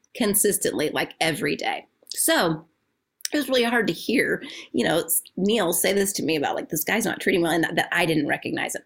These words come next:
myself, right? So it's like, "Ouch, that really hurts." So,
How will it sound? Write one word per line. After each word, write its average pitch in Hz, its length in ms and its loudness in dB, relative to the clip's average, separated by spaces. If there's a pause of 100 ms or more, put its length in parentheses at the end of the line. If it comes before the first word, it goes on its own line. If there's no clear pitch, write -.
myself, - 400 -8
right? - 180 -6
So - 60 -8
it's 202 80 -4
like, - 140 -10 (260)
"Ouch, - 340 -8 (120)
that - 80 -20 (120)
really 190 140 -12
hurts." - 320 -10 (560)
So, 269 640 4